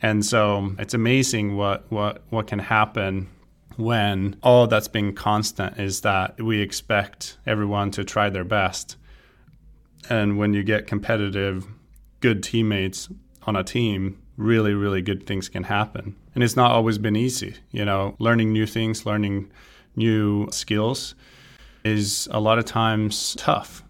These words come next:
You know, there, there's friction, there's discomfort. And that's what I've learned is, is vital.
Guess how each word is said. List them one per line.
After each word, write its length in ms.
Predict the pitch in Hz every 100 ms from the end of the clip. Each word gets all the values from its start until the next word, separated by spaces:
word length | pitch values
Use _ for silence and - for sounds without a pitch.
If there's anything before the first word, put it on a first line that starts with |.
| - -
You 160 | 101
know, 180 | 98 95
there, 260 | 95 98 101
there's 260 | 104 98
friction, 640 | - - 110 - 120 120 120
there's 240 | 104 -
discomfort. 840 | - 98 - - 110 - 120 - - - - - _ _ -
And 200 | 107 110
that's 260 | 113 120 -
what 80 | 110
I've 140 | 101
learned 400 | 107 107 107 104
is, 280 | 98 95 -
is 400 | 117 107 98 -
vital. 540 | - 104 135 95 -